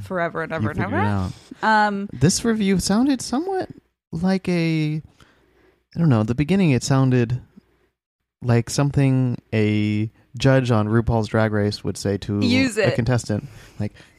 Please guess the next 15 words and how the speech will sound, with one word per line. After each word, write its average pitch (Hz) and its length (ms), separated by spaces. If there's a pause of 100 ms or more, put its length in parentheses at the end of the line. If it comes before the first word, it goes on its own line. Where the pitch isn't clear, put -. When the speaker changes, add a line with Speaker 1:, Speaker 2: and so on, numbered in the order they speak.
(140)
Speaker 2:
"You 135 280
have 175 260
this. 113 160
Speaker 1:
You 233 80
Speaker 2:
You 254 60
Speaker 1:
have 262 200
Speaker 2:
are 139 160
penitentiary. 120 800
Use 104 440
it." 95 120
Speaker 1:
You 302 160
got 254 240
legs. 208 460
Use 220 200
'em, 160 300